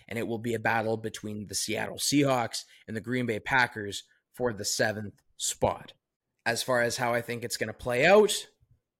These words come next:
we'll have to wait and see, but this win against the Philadelphia Eagles is one of the most important wins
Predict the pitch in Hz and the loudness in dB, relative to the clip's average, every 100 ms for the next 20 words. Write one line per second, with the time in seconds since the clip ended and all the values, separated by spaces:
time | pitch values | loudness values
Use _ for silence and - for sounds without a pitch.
0 | _ _ _ _ _ _ _ _ _ - | _ _ _ _ _ _ _ _ _ -6
1 | 131 139 135 127 131 131 123 127 - 135 | 0 4 2 0 -2 -2 -2 -4 0 2
2 | 139 117 - 147 135 - - 113 117 127 | 0 -2 0 2 2 0 -8 -6 -4 -4
3 | - - 117 117 135 139 117 113 120 113 | -4 -6 -8 -2 -2 0 -2 -4 -4 -6
4 | 120 - 117 110 110 110 110 104 113 110 | -8 -4 -2 -2 -4 -4 -6 -4 -4 -2
5 | 113 110 - - - - 143 139 135 131 | -2 -4 -6 -14 -14 0 2 2 2 0
6 | 123 120 120 113 - - 127 107 - 127 | 0 -2 -2 0 -2 -2 -6 -6 -2 -2
7 | 113 117 101 113 110 110 | -2 -8 -6 -6 -6 -8